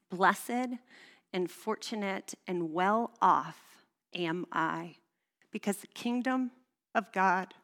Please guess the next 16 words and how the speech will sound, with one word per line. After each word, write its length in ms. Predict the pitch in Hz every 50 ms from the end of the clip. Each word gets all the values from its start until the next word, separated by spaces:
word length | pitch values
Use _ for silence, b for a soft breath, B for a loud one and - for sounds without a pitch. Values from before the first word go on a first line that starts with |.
| _ b b b b b b b -
is 160 | 240 226 202
available 760 | 202 170 165 175 214 220 220 208 214 208 202 - 190 190 190
to 240 | - - - -
me 360 | 220 202 196 196 202 202 196 190
now," 720 | 185 190 196 - 101 104 104 - 50 - - 226 - - _ _ _ _ _ _ _ _ _ _ _ _ _ _ _ _
we 140 | - 208 214
may 240 | 214 226 233 240 262
not 400 | 277 285 294 277 269 233 - -
understand 720 | 208 214 208 214 214 - - - 226 208 196 180 180 180
the 40 | 175
message 460 | 175 185 185 175 - - - 160 147
of 100 | 185 156
the 80 | - -
kingdom 380 | - - 190 170 156 147 151 147
of 120 | 151 -
God. 420 | - 170 160 151 - - - 160